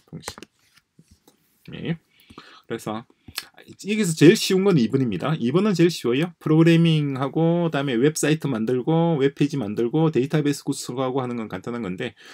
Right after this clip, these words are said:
어려운 부분들이 이, 이제 디펜스 부분을 일단 빼고, 디펜스 부분은 따로 제가 설명할게요.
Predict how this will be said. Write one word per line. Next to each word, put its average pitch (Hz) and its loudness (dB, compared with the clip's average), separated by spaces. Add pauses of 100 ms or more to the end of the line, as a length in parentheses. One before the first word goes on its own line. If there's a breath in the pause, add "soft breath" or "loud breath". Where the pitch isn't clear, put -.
(140 loud breath)
어려운 208 4
부분들이 165 2 (320 soft breath)
이, 113 -8
이제 127 -8 (120)
디펜스 220 -2
부분을 175 0
일단 135 -4
빼고, 131 0 (180)
디펜스 185 -4
부분은 143 -2
따로 175 2
제가 123 -2
설명할게요. 82 -8